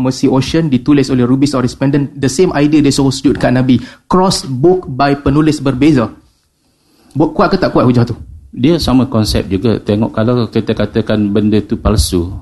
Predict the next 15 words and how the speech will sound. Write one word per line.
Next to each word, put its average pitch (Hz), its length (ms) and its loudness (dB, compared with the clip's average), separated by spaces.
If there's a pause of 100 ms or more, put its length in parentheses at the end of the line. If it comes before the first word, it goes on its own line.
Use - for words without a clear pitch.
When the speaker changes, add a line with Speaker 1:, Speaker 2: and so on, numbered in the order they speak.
(160)
Speaker 2:
banyaknya 107 480 0
satu - 320 -6
riwayat 104 240 -2
yang 92 160 -6
palsu 98 240 -4
tidak 95 240 -4
Speaker 1:
No, 101 80 0
Speaker 2:
mengatakan 156 240 2
Speaker 1:
ini 143 160 4
Speaker 2:
satu 165 160 0
Speaker 1:
bukan, 160 80 0
Speaker 2:
sama 139 80 2
Speaker 1:
bukan 147 160 2
Speaker 2:
lain. 151 80 4
Speaker 1:
riwayat. 160 240 2